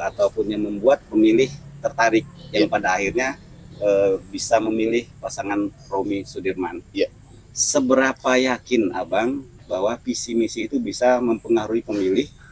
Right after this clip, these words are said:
Speaker 1: yang akhirnya mereka akan memilih Romi Sudirman?
Speaker 2: Ya, menurut data, Bung Desi, data
Speaker 1: Ya,
Speaker 2: yang
Speaker 1: Bang.
Speaker 2: kami peroleh,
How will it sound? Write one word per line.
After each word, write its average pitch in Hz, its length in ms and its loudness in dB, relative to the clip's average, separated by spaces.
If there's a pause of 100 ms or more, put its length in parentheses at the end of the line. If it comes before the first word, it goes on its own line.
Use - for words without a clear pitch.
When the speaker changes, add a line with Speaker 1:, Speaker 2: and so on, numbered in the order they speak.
(120)
Speaker 1:
yang 101 160 -2
akhirnya 117 320 0
mereka 101 320 2
akan 98 240 -4
memilih 110 400 0
Romi 95 240 -2
Sudirman? - 400 -10 (640)
Speaker 2:
Ya, 131 160 6 (160)
menurut 135 320 8
data, 147 560 6 (160)
Bung 120 400 6
Desi, 127 320 2
data 117 240 6
Speaker 1:
Ya, 135 160 8
Speaker 2:
yang - 20 2
Speaker 1:
Bang. 110 140 2
Speaker 2:
kami 117 80 2
peroleh, 90 480 4